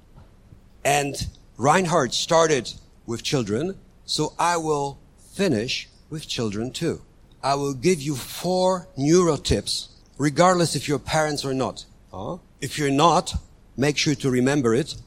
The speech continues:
and give it to the ones who are about to have a baby. And this would be the best wedding gift. You will see it in a few minutes. All those tips seem trivial. Oh, it's obvious. But they produce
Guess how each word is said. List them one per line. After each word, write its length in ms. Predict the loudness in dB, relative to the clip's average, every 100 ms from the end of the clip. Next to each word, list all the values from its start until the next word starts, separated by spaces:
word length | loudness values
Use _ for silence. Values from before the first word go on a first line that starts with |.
| -20 -14
and 220 | -10 -8 0
give 200 | 0 2
it 240 | -2 -4 -8 -18 -20 -8
to 100 | -2
the 120 | 2
ones 500 | 2 2 0 -4 -10 -16 -20
who 100 | -4
are 200 | -2 -2 -4
about 480 | 2 4 4 0 -14 _ -8
to 120 | -4
have 220 | -2 -2 -2
a 40 |
baby. 360 | 0 0 -2 -10 -20 -20 -10
And 140 | -6
this 220 | -4 -4 -6
would 140 | -6
be 140 | -6
the 140 | -2 -2
best 580 | 0 2 4 2 -6 -14 -20 0
wedding 420 | 2 4 4 2
gift. 360 | 2 0 -4 -12 -14 -18 -20 _ -6
You 140 | 0
will 100 | 0
see 300 | 0 0 2
it 300 | 2 2 -4 -12 _ _ -8
in 100 | -8
a 40 |
few 180 | -4 0
minutes. 440 | 0 0 -6 -14 -20 -20 -20 -20 -2
All 240 | 6 8 8
those 260 | 6 2
tips 440 | 0 -2 -2 -10 -12 -20
seem 280 | -10 -6 -6
trivial. 500 | -2 0 0 -2 -4 -14 -20 -20 -20 -12 2
Oh, 320 | 4 4 2 -16 -20
it's 140 | -6 -4
obvious. 380 | -2 -6 -10 -16 -20 -8
But 260 | -4 -4 -2
they 200 | -4 -4 -8
produce 680 | -8 -6 -6 -8 -8 -10 -12